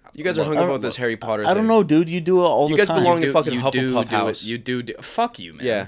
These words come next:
Speaker 1: you guys belong in the fucking
Speaker 2: You know
Speaker 1: nobody
Speaker 2: what?
Speaker 1: house.
Speaker 2: Fine. At
Speaker 3: Man.
Speaker 2: least I, at least I'm in the Hufflepuff house. You'd
Speaker 3: Man,
Speaker 2: be,
Speaker 3: shut
Speaker 2: you'd be a
Speaker 3: up.
Speaker 2: fucking,
Speaker 3: You
Speaker 2: you'd be
Speaker 3: stole
Speaker 2: a
Speaker 3: that
Speaker 2: fucking
Speaker 3: joke from
Speaker 2: squib.
Speaker 3: me yesterday.
Speaker 1: Dude, I'd be, I'd be a fucking, I'd be a fucking, like, uh,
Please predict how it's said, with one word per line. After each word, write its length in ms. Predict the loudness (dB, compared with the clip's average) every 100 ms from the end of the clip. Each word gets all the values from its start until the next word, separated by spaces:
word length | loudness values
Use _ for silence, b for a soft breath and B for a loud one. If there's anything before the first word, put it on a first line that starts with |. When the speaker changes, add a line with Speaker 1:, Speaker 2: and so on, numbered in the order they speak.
| -10
Speaker 1:
you 100 | -4
guys 140 | -2 -2
belong 240 | -4 -4
in 60 | -6
the 60 |
fucking 260 | -8 -8 -6
Speaker 2:
You 40 |
know 120 | -6
Speaker 1:
nobody 160 | -2 -2
Speaker 2:
what? 100 | -2
Speaker 1:
house. 120 | -2
Speaker 2:
Fine. 200 | -2 -4
At 140 | -2 0
Speaker 3:
Man. 100 | 2
Speaker 2:
least 220 | 2 2
I, 60 | 0
at 160 | -2
least 180 | -4 -4
I'm 140 | -4 -4
in 200 | -6 -6
the 80 | -6
Hufflepuff 640 | -6 -8 -12 -10 -10 -8
house. 360 | -8 -6 -8
You'd 140 | -6 0
Speaker 3:
Man, 140 | 2
Speaker 2:
be, 20 |
Speaker 3:
shut 360 | 2 2 4 4
Speaker 2:
you'd 60 | 2
be 40 |
a 20 |
Speaker 3:
up. 60 | -2
Speaker 2:
fucking, 340 | -4 -6 -6
Speaker 3:
You 60 | -2
Speaker 2:
you'd 80 | 2
be 40 |
Speaker 3:
stole 220 | 4 6
Speaker 2:
a 20 |
Speaker 3:
that 60 | 6
Speaker 2:
fucking 140 | 6 6
Speaker 3:
joke 240 | 4 4
from 80 | 2
Speaker 2:
squib. 160 | 2 2
Speaker 3:
me 80 |
yesterday. 680 | 0 2 2 0 -4 -4 -4
Speaker 1:
Dude, 80 | -2
I'd 160 | -2 -2
be, 100 | -2
I'd 140 | -2
be 100 | -2 -4
a 40 |
fucking, 400 | -4 -4 -6 -8
I'd 140 | -8 -8
be 80 |
a 60 | -6
fucking, 360 | -6 -6 -8 -8
like, 220 | -12 -12
uh, 280 | -10 -8